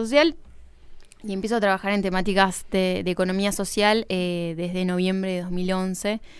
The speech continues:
Eh, y bueno, ya con la ministra Montero, que en ese momento asume, este, ese cargo, bueno, ya me quedo, digamos, en esa área durante cuatro años hasta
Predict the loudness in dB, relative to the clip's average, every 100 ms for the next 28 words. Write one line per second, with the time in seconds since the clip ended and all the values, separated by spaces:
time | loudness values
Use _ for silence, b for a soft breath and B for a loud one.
0 | b b b b -4 -2 0 2 2 0
1 | 0 0 -2 -4 -4 -4 -2 -2 0 2
2 | 2 0 -4 -2 -2 -2 0 2 2 0
3 | -2 -6 b b b b -4 0 0 0
4 | 0 6 8 8 6 6 4 2 -2 -2
5 | -2 -4 0 4 4 4 2 0 -2 -4
6 | -4 -2 2 4 6 6 6 4 0 -2
7 | -4 -2 2 2 2 0 -2 -2 -2